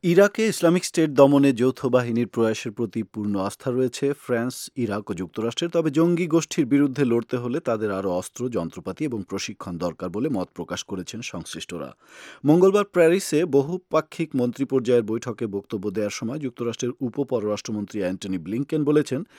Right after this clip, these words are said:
যৌথ বাহিনী ইরাকে সত্যিকারভাবেই বেশ অগ্রগতি লাভ করেছে, তবে তিনি তাদের নানা চ্যালেঞ্জ এবং দুর্বলতার কথাও স্বীকার করেন। ইরাকি প্রধানমন্ত্রী হায়দার আল আবাদি এবং ফরাসি প্রধানমন্ত্রী লরা ফোভিয়ার সঙ্গে যৌথ সংবাদ সম্মেলনে ব্লিংকেন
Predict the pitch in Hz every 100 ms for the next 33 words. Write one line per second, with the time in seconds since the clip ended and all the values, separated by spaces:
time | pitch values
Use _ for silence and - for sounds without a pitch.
0 | - - 104 147 151 175 160 165 185 175
1 | 131 131 147 - 123 - 135 123 120 98
2 | 110 151 156 120 - 104 98 98 95 101
3 | 104 104 156 160 214 202 180 185 185 180
4 | 160 170 - - - 143 147 - 139 127
5 | 156 151 120 123 101 98 92 90 90 82
6 | 95 - 156 - 85 82 - 78 76 60
7 | _ _ _ - 95 82 90 104 127 131
8 | 131 143 123 120 135 127 120 127 160 185
9 | 170 - 156 160 - 175 160 170 170 147
10 | 156 - - - 147 160 175 - 156 185
11 | 196 - 190 139 185 _ _ _ _ _
12 | - 120 165 - - - 135 127 135 -
13 | 131 131 139 175 127 120 - 139